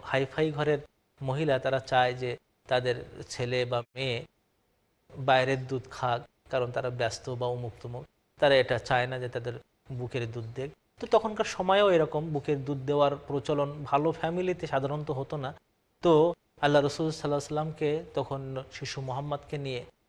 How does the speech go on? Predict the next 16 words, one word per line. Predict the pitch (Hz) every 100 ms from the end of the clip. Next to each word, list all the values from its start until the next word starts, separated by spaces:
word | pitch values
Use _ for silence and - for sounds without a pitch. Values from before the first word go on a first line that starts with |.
| -
উম্মে | 147 143 139
আইমান | 135 135 147 135 156 _ _ - 131
সুয়াইবাহ | - 160 196 214 202 208 -
নামে | 170 165 156
এক | 139 - _ _ _
আবু | 139 139 139
লাহাবের | 139 151 151 151 131
দাসী, | 127 139 - 135 - _ _
তার | - 139
কাছে | - 123 123
গেলেন। | 117 135 160
এই, | 190
এই | 185
সুয়াইবাও | 170 - 185 190 220
একটা | 233 226 190
ইতিহাস। | 160 160 110 101